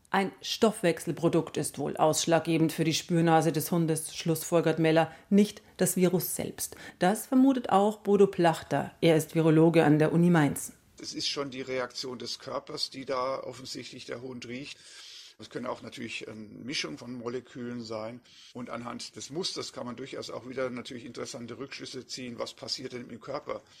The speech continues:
Speaker 2: eines infizierten Patienten. Aber all das ist natürlich zunächst mal Zukunftsmusik. Im Augenblick müssen wir erst mal schauen, was ist es denn eigentlich, was er riechen kann.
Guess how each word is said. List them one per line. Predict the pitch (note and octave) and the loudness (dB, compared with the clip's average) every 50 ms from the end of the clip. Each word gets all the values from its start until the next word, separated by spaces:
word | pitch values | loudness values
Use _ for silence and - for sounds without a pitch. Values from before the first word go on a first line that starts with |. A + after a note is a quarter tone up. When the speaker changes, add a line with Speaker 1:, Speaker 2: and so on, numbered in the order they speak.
| - - - _ _ | -20 -20 -20 _ _
Speaker 2:
eines | C3 A#2+ A#2 A#2 - | -14 -12 -12 -12 -12
infizierten | - A#2+ - - A#2 - - B2 B2 A#2+ A#2 - A#2+ G#2+ | -14 -14 -16 -14 -14 -14 -12 -10 -10 -10 -10 -12 -16 -18
Patienten. | - C3 A2+ - - - A#2+ A#2 A#2+ - - B2 A#2 - - - - - - _ - | -16 -16 -12 -10 -10 -8 -8 -10 -12 -16 -18 -20 -20 -20 -20 -20 -20 -20 -20 _ -14
Aber | A#2+ A#2 A#2 - | -10 -8 -6 -6
all | - A#2 | -6 -6
das | A2 B2 A#2+ B2+ | -6 -8 -10 -10
ist | B2 - B2+ | -12 -14 -16
natürlich | A2 - - A#2+ A2 - | -14 -14 -14 -14 -14 -14
zunächst | - A2+ A2 A2+ - - A#2 | -14 -14 -14 -16 -16 -18 -18
mal | G#2+ G#2+ | -18 -16
Zukunftsmusik. | - - C3 A#2+ - C#3 A#2+ - - - B2 A#2 - - B2+ - | -16 -16 -16 -14 -14 -14 -12 -12 -12 -12 -12 -12 -12 -12 -12 -12
Im | A2 G#2+ | -10 -8
Augenblick | - G#2 A2 A#2 A#2+ A#2 A2 | -6 -4 -4 -6 -6 -10 -12
müssen | A2+ G#2 - | -14 -16 -12
wir | A#2 A#2 | -12 -10
erst | - - - | -10 -10 -12
mal | G#2+ G#2 | -14 -14
schauen, | - - A2+ G2+ G#2 A2 A2+ _ _ _ - - _ _ _ | -14 -14 -14 -14 -16 -16 -20 _ _ _ -20 -20 _ _ _
was | G#2 - | -12 -10
ist | - - - B2 | -8 -8 -8 -8
es | A2+ - | -10 -10
denn | A2 G2 F#2+ | -12 -16 -16
eigentlich, | G2+ G2+ G2+ G#2+ A2 A2 G#2 G#2 A2+ A2 G2+ - A#2+ | -18 -18 -16 -16 -18 -18 -18 -18 -20 -20 -20 -18 -16
was | A#2 A2+ A#2 | -14 -12 -12
er | A2+ G#2 | -12 -14
riechen | A2+ G#2+ - - F#2+ | -14 -16 -18 -18 -20
kann. | - - - | -20 -20 -20